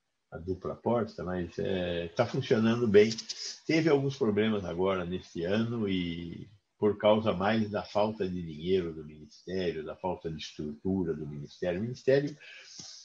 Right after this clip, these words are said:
o, o, a logística faz o que a decisão política manda fazer. E a decisão política do Ministério sofreu barbaridade nos últimos anos, é um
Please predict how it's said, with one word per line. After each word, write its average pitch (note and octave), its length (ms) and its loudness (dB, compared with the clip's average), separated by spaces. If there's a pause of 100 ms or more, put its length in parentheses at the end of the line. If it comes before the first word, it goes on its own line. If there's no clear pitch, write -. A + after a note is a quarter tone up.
(120)
o, - 300 4
o, - 80 -12
a A#2+ 100 4
logística C#3 640 6
faz F3 720 6 (280)
o A2 120 2
que C3+ 300 8
a A2 380 6
decisão G2 760 -2 (200)
política A#2 720 0
manda A#2 340 -2
fazer. G#2+ 420 -2 (380)
E G#2 60 -2
a G#2 40 -2
decisão A2+ 380 -6
política F2+ 460 -6
do E2 80 -12
Ministério E2+ 640 -8
sofreu E2 500 -10
barbaridade D2 1120 -6
nos C#2 240 -12
últimos C#2+ 480 -10
anos, E2+ 360 -6
é E2+ 60 -12
um E2 240 -10